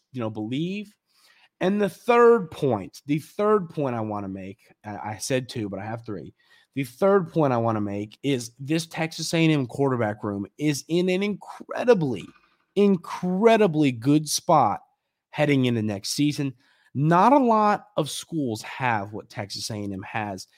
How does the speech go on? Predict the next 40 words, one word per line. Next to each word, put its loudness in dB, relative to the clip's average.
in 0
quarterback -4
depth. -20
And 0
it -4
does 8
seem 2
like 2
Texas 0
A 6
and 6
M 0
i-, -2
is -2
always 8
in 0
this -2
position -6
where 0
it's -6
important. -6
And -6
it -10
seems -4
like -6
Q -4
B -2
one -2
goes -4
down -4
every 0
single -4
season. -6
I -10
know, -12
we -4
all 4
know 0
that. -4
But 2